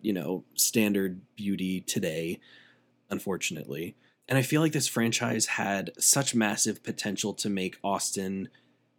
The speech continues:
become, like, a tasteless caricature, and they managed to not do that. Like, it didn't come off as frat humor. It's this sort of tangential genre of humor that's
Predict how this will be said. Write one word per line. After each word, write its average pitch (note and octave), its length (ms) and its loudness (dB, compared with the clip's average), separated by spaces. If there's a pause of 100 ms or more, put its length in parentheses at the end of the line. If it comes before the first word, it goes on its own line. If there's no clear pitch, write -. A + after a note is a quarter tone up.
(160)
become, A2 420 0
like, G2+ 160 0
a F2+ 80 -4
tasteless - 800 0
caricature, D3+ 880 2 (300)
and A#2+ 100 8
they A#2+ 60 8
managed C3 400 4
to A#2+ 100 0
not G2 240 -2
do F2 160 -4
that. - 260 -8
Like, A2 160 0
it A#2 140 4
didn't D3 240 4
come A#2+ 240 2
off G#2+ 240 0
as F#2 260 2
frat G2 380 -2
humor. F2+ 540 -4 (260)
It's - 220 4
this A#2+ 200 4
sort C#3+ 200 6
of C3+ 120 2
tangential G#2 960 0
genre F#2+ 460 -2
of F2+ 180 -4
humor G2+ 380 -4
that's F2 400 -2